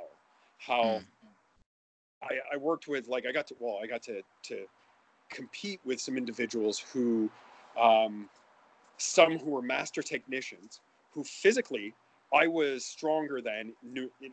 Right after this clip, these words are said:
Speaker 1: terms of the numbers, in terms of
Speaker 2: Yeah.
Speaker 1: certain, but because of their, their technical prowess, their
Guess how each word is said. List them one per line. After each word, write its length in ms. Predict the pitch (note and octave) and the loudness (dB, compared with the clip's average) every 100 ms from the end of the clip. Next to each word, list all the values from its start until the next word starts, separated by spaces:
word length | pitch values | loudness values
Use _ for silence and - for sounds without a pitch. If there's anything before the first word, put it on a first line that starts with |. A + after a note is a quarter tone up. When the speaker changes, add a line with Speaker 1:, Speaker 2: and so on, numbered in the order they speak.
| A#2 | -10
Speaker 1:
terms 260 | D#3 C#3+ B2 | -6 -6 -6
of 60 | |
the 60 | G#2+ | -8
numbers, 580 | A2 B2 D#3 C#4+ D#4 C3 | -6 -4 -2 -4 -6 -12
in 40 | B2 | -8
terms 220 | C#3+ A#2 | -6 0
of 40 | |
Speaker 2:
Yeah. 120 | A#2 C3+ | 4 4
Speaker 1:
certain, 220 | C#3+ F2 E2 _ _ _ _ - - _ _ - - - | 2 -2 -6 _ _ _ _ -20 -20 _ _ -20 -20 2
but 160 | D3+ - B2 | 4 4 -2
because 440 | D3+ - E3+ F3 | -4 -2 0 0
of 160 | E3+ C#3 | 0 2
their, 440 | C3+ B2+ B2 A#2+ - - | 6 8 6 4 -4 -6
their 160 | A2+ - | -6 -6
technical 520 | - D#3 D#3+ D3 A#2 - - | -8 -6 -6 -4 -6 -6 -6
prowess, 460 | A#2 B2+ A#3+ - | -2 -2 -4 -6
their 160 | - | -6